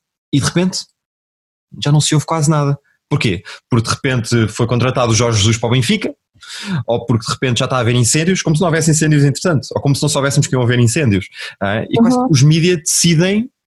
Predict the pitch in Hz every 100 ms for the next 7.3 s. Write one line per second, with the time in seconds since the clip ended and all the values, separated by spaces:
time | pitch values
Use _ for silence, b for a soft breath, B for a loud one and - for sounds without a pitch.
0 | _ _ _ _ _ - - 175 - 156
1 | 156 151 160 156 151 156 156 165 156 156
2 | - _ _ 147 - - 170 170 170 214
3 | 214 - - - 143 127 139 135 120 127
4 | 123 107 90 90 B B 285 226 170 175
5 | 185 185 180 180 175 175 160 - B -
6 | 175 - 143 160 214 277 269 107 104 101
7 | 104 98